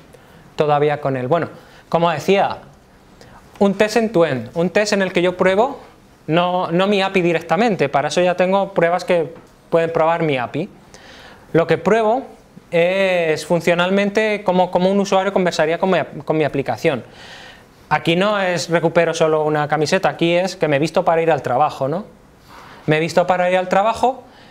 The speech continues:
y utilizo Wiremock para, para definir esas interacciones con ese servicio de pantalones que habéis visto antes en la configuración,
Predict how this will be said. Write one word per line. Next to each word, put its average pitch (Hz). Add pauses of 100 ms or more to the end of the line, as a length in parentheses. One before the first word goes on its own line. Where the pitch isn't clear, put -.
(640)
y 185
utilizo 185
Wiremock 202
para, 160 (140)
para 160
definir 156
esas 185
interacciones 190
con 180
ese 190
servicio 208
de 196
pantalones 196
que 147
habéis 156
visto 185
antes 180
en 175
la 175
configuración, 175